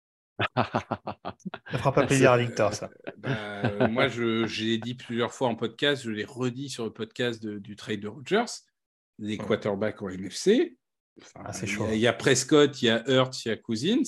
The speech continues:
Speaker 3: Après, c'est le néant, quoi. Enfin, c'est, c'est
Speaker 2: Tout à
Speaker 3: vraiment
Speaker 2: fait.
Speaker 3: difficile. Donc, euh, oui, il y a, il y a quelque chose à jouer. Non, enfin, je, je suis, je suis méchant, il y a Derek Carr, et cetera, mais c'est,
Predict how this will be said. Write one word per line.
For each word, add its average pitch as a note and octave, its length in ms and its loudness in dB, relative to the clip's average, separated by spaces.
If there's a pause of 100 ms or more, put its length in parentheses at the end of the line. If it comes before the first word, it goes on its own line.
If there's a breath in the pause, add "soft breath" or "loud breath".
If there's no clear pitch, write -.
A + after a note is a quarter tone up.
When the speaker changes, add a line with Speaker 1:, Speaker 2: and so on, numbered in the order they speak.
Speaker 3:
Après, B2 300 -2
c'est B2 240 -4
le F3+ 180 -2
néant, G3+ 540 -2
quoi. A2 280 -10
Enfin, G#2 400 -6 (460 soft breath)
c'est, - 180 -8
c'est - 180 -2
Speaker 2:
Tout - 80 -10
à - 40 -4
Speaker 3:
vraiment E3+ 200 2
Speaker 2:
fait. E3+ 40 2
Speaker 3:
difficile. G3 580 2
Donc, A2+ 280 2
euh, G#2+ 300 4
oui, G#3+ 280 4
il F3+ 60 0
y B2 80 4
a, A#2 120 6
il A2+ 60 4
y A2 40 2
a G#2+ 40 0
quelque A#2 200 -10
chose D3+ 160 -2
à F#3 80 4
jouer. G3 140 2 (220 loud breath)
Non, B2+ 80 2
enfin, A2+ 260 2
je, G#2+ 140 -6 (100)
je A2 80 -12
suis, G2+ 340 -4
je - 60 -16
suis G#2+ 180 -2
méchant, B2 340 4
il A#2+ 60 4
y A2 40 6
a G#2+ 60 6
Derek A2 280 2
Carr, B2+ 200 0
et A#2+ 60 -6
cetera, D3+ 340 0
mais A#2 140 2 (440 loud breath)
c'est, - 260 -2